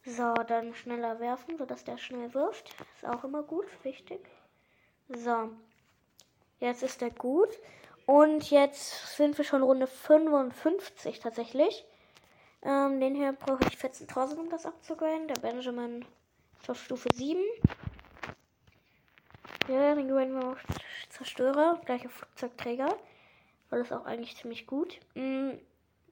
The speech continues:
der hier ist erstmal okay. Ist auch okay, den hier graden wir gleich erstmal ab. Mit viertausend. Weil mit Phoenix herbei auch mit schon O P. Und dann Zauberer Phoenix, das ist so O P.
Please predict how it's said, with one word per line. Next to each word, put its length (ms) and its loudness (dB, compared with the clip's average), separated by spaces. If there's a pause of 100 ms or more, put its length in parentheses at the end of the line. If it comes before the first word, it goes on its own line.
(140)
der 160 2
hier 200 -2
ist 60 -14
erstmal 300 -10
okay. 520 -2 (440)
Ist 120 -20
auch 180 0
okay, 280 -2
den 180 -8
hier 100 -8
graden 300 -2
wir 100 -6
gleich 340 -6
erstmal 440 -4
ab. 120 -8 (1500)
Mit 140 -8
viertausend. 920 2 (600)
Weil 160 -2
mit 100 -6
Phoenix 400 -4
herbei 260 0
auch 140 -4
mit 180 -8
schon 200 -2
O 40 -6
P. 300 -8 (1400)
Und 220 -2
dann 140 6
Zauberer 440 4
Phoenix, 380 -2
das 160 -4
ist 160 -12
so 100 0
O 60 0
P. 420 -6